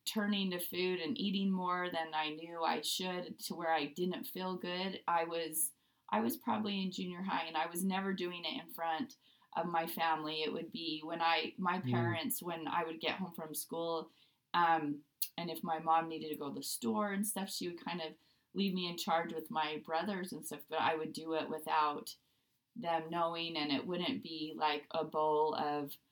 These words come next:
Speaker 1: Lucky Charms was my thing. Back then, I would
Speaker 2: <laughs>
Speaker 1: be the box, and I would
Speaker 2: Oh, wow.
Speaker 1: kind of eat the box, or
Speaker 2: Okay.
Speaker 1: I'd eat
Speaker 2: Yeah.
Speaker 1: all the marshmallows out of the box, or I'd get
Speaker 2: Right.
Speaker 1: out the bag of marshmallows and not have,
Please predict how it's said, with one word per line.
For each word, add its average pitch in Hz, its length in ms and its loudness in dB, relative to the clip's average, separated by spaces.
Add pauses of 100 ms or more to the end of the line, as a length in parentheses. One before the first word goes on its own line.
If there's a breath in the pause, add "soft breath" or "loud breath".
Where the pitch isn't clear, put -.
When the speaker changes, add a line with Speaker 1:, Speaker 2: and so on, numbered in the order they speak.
(600)
Speaker 1:
Lucky 165 300 -2
Charms 143 420 -2
was 139 160 -4
my 135 140 0
thing. 143 320 -4
Back 160 240 6
then, 175 200 6
I 175 200 6
would 170 220 0
Speaker 2:
<laughs> - 0 -
Speaker 1:
be 165 180 0
the 151 100 2
box, 127 640 2
and 151 160 -6
I 151 140 4
would 143 300 0
Speaker 2:
Oh, 113 240 -6
wow. 165 320 0
Speaker 1:
kind 165 100 -4
of 165 80 -6
eat 160 280 -4
the 160 60 -6
box, 240 460 2
or 180 80 2
Speaker 2:
Okay. - 20 4
Speaker 1:
I'd 165 120 2
eat 180 260 0 (160)
Speaker 2:
Yeah. 175 180 6
Speaker 1:
all 190 100 4
the 185 120 0
marshmallows 165 840 -2
out 156 220 4
of 151 220 -4
the 165 100 -4
box, 156 440 2
or 156 80 -4
I'd 156 180 -4
get - 140 0
Speaker 2:
Right. - 20 4
Speaker 1:
out 170 380 4
the 175 140 -4
bag 170 360 4
of 160 100 -4
marshmallows 151 720 -2
and 151 100 -10
not 160 200 -2
have, 165 300 0